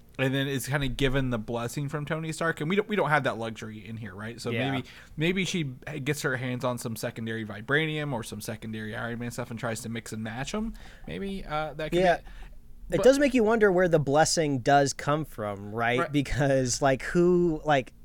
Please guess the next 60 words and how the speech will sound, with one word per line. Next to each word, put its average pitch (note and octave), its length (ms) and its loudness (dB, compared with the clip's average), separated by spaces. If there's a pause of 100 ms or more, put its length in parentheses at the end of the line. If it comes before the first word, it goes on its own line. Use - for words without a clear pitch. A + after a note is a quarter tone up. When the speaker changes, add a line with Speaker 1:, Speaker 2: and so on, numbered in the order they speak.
Speaker 2:
who's F3 180 0
it E3+ 60 2
gonna D#3 180 4
be? C3 400 4
Like, A2+ 220 -4
who's D#3 160 2
gonna D#3 180 2
come D3 260 0
in C#3 120 2
and B2 80 -2
kind C3+ 180 -2
of A#2+ 100 -2
be C3 120 0
the B2 100 -4
stand-in B2+ 460 2
Speaker 1:
Well - 20 -4
Speaker 2:
for, B2+ 140 -6
like, A2 320 -4
oh, D3 320 6 (180)
is E3+ 220 2
it - 40 6
gonna F3 120 6
be D#3 100 8
Happy? C3+ 400 6
Is C3+ 80 4
it C3 60 0
gonna C#3 100 2
be C#3+ 100 4
Jon C3 320 0
Favreau B2+ 460 2
that, A#2+ 300 -6
that's A#2+ 180 -6
gonna C#3 160 0
Speaker 1:
The B2 60 0
Speaker 2:
be C3+ 80 2
like, B2+ 180 0
"No, A3+ 200 4
you, F3+ 200 0 (220)
you G#3+ 100 0
would F3 100 6
be C#3 120 4
good"? C3 400 4
<laughs> - 400 -6
Speaker 1:
Well, G#3+ 200 2
I G3 120 6
think A3 160 -2
that F3+ 140 2
comes E3 200 -4
into D#3 180 -4
our C3+ 140 0
next C#3+ 560 -4
bit B2 100 0
of A2 100 -6
news A2 260 -6
here, A#2 400 -8
the C#3 240 -4
Armor F#3 340 0
Wars G#2 300 -6
series, G#2 360 -12
Mike. A#2 280 -12